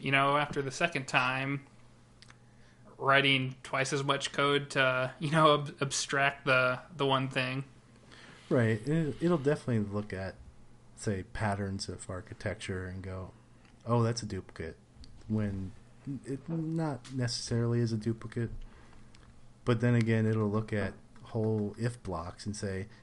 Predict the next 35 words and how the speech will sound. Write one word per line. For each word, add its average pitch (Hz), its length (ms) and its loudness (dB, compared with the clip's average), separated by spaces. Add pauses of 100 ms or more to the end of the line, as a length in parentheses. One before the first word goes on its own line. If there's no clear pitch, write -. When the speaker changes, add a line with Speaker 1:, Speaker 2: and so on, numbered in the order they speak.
(200)
Speaker 2:
"Oh 139 60 0
yeah, 143 180 2
that 123 240 0
if 120 220 -4
block 104 260 0
over 95 220 -6
there, 147 320 -4 (260)
that's 165 220 -4
the 151 60 -2
same 120 440 2
one 104 220 2
as 95 240 -8 (100)
that 92 160 -2
one 101 320 -4
in 92 100 -6
this 107 160 0
other 98 220 -2
file." 80 460 -10 (1700)
Almost 110 400 2
verbatim. 90 580 -6 (2250)
And 107 240 2 (140)
I 120 80 0
think 101 320 0
that's 107 380 0
what's - 300 -12
valuable. 85 640 -8 (520)
'Cause 107 120 -6
if 107 80 -2
somebody's 113 480 2
doing 113 300 4
the 101 80 2
same 101 280 2
thing 95 240 -2
twice 95 480 0
and 90 200 -6